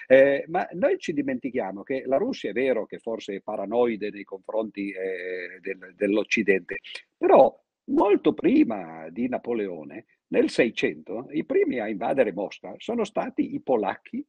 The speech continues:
e gli svedesi, che oggi anche loro, no, fanno, eh, grandi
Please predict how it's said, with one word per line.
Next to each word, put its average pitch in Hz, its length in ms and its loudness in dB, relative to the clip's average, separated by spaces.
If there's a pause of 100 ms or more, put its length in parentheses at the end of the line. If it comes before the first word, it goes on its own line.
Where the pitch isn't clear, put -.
(380)
e 202 160 -2
gli 175 140 -2
svedesi, 113 720 2 (300)
che 202 120 4
oggi 269 480 4
anche 135 280 -2
loro, 180 340 6
no, 139 280 -2
fanno, 139 600 -6
eh, 113 1200 -6
grandi 135 400 -12